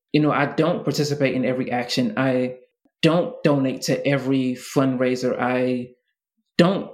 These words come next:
look at images. I, I, I personally don't even share images of animal suffering on my social media. That's, that's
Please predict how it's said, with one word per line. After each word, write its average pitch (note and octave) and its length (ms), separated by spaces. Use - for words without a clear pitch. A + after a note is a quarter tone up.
look D#3+ 280
at C3+ 200
images. C3+ 440
I, D3 100
I, - 320
I C#3 40
personally D#3+ 340
don't D3 200
even C#3+ 160
share D#3+ 300
images B2+ 480
of B2+ 200
animal B2+ 320
suffering B2+ 520
on D3 160
my B2+ 100
social C3 320
media. B2 360
That's, - 360
that's C#3+ 280